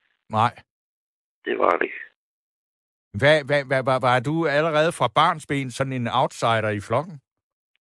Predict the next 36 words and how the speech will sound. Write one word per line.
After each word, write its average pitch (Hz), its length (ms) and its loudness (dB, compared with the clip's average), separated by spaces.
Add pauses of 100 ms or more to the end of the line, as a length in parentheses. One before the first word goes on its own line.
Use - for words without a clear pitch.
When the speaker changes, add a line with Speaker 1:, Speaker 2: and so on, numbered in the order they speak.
(120)
Speaker 2:
Ja, - 160 2 (160)
altså, 85 160 -4 (320)
familien 107 340 2
sorte 104 360 0
får, 104 140 0 (720)
må 85 100 -12
jeg 85 60 -4
nok 90 240 -4
sige. 98 140 -4 (360)
Speaker 1:
Ja. 120 140 2 (1500)
Speaker 2:
Men 90 100 -8
det 107 60 6
er 92 140 2
ligesom 107 160 0
om, 107 140 0
at 85 140 -4
der 95 80 4
er 98 80 4
ikke 104 140 0
rigtig 107 140 -2
noget 87 200 -2
forståelse 101 500 -2
for 80 80 -8
psykisk - 360 -4
sygdom. 82 400 -4 (200)
Øh, - 260 -10
hver-, 113 240 -2 (120)
i, - 20 4 (120)
i - 40 -14
hvert 123 140 2
fald 131 120 -2
ikke 131 140 -6
fra 110 80 4
min 101 140 -4
storebror. 85 500 -2 (600)
Speaker 1:
Mm. 120 160 -8